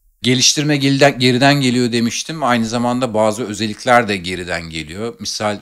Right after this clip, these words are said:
row level security altı ay gecikmeyle geldi on-prem report server'a. Bazı özellikler hiç gelmeyecek. Raporlara subscribe olma gibi, data alerts gibi.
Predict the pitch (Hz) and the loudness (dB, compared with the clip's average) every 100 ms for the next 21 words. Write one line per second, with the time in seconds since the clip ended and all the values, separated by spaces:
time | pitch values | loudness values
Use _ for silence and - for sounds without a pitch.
0 | - 101 101 98 95 - 95 104 92 - | -6 -6 -6 -8 -10 -12 -12 -12 -10 -8
1 | 110 110 - _ _ - 87 90 117 107 | -6 -6 -10 _ _ -6 -6 -4 -2 -4
2 | 98 92 - 101 98 90 80 78 82 82 | -4 -8 -8 -6 -4 -6 -8 -8 -8 -8
3 | 78 78 _ _ - 92 85 - 82 78 | -12 -16 _ _ -14 -14 -12 -14 -14 -14
4 | 73 98 95 - 101 95 104 101 _ _ | -16 -14 -12 -10 -10 -8 -8 -10 _ _
5 | _ _ 85 110 107 101 95 101 95 117 | _ _ 0 2 2 0 -4 -4 -2 -4
6 | - - 147 - - 113 101 90 85 87 | -4 -8 -4 -2 2 2 0 -4 -10 -14
7 | 98 _ _ - 101 - 92 87 90 90 | -16 _ _ -12 -10 -8 -8 -8 -10 -8
8 | 95 85 - 92 85 82 82 80 76 76 | -8 -10 -10 -10 -10 -10 -12 -14 -16 -18
9 | 71 80 80 - 80 82 - - 73 87 | -10 -10 -10 -16 -14 -16 -16 -16 -14 -14
10 | 101 | -18